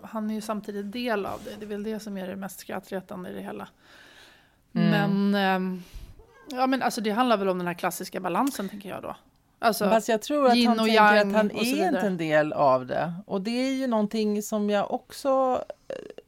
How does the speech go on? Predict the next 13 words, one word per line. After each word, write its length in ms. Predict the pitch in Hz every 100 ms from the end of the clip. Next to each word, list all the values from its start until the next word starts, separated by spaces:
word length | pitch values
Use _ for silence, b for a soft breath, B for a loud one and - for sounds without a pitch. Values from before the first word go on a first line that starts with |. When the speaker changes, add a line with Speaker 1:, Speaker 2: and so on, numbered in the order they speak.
| - - 185 170 - - - _
Speaker 2:
tänker 440 | - 175 147 - 151
här, 320 | 147 135 139
att 460 | 143 151 - - - b b b b b b b _ _ _ _ _
han 500 | - - - 240 285
upplever 360 | 294 - 185 175
inte 120 | 175
att 100 | 156
han 100 | 151
är 120 | 143 147
en 240 | 151 151
del 280 | 139 135 139
av 220 | - -
det. 180 | -